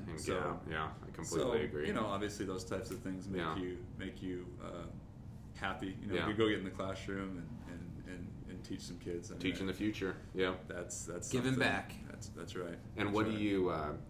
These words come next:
Speaker 1: what do you feel like gives you a competitive advantage over all the other bankers and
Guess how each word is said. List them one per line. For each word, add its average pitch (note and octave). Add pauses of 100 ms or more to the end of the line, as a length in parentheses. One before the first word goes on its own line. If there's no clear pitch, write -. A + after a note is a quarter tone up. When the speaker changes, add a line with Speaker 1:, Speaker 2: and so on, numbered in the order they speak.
Speaker 1:
what G#2
do G2
you F#2
feel F#2+
like E2
gives D#2+
you D#2+
a D#2+
competitive D#2
advantage D2
over C#2+ (400)
all E2+
the E2
other C#2+
bankers C#2
and C#2